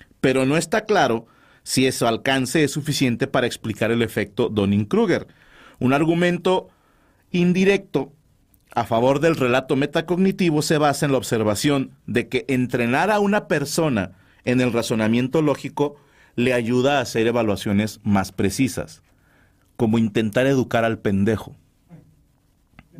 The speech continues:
Es, es una tarea titánica, ¿ok? <laughs> No hay nada más peligroso que un pendejo. <laughs> Mm.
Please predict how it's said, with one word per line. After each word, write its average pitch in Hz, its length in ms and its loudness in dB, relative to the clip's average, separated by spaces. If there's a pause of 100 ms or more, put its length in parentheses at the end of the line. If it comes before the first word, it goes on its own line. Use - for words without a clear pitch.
(720)
Es, - 240 -6
es - 160 -4
una 131 500 0 (360)
tarea 107 440 -2 (140)
titánica, 120 500 -6 (260)
¿ok? 101 220 -8
<laughs> 156 60 -14 (3000)
No 113 60 2
hay 135 80 2
nada 156 200 2
más 165 160 2
peligroso 180 480 2
que 160 100 -2
un 175 80 0
pendejo. 165 560 0
<laughs> - 40 -20 (2750)
Mm. 196 200 0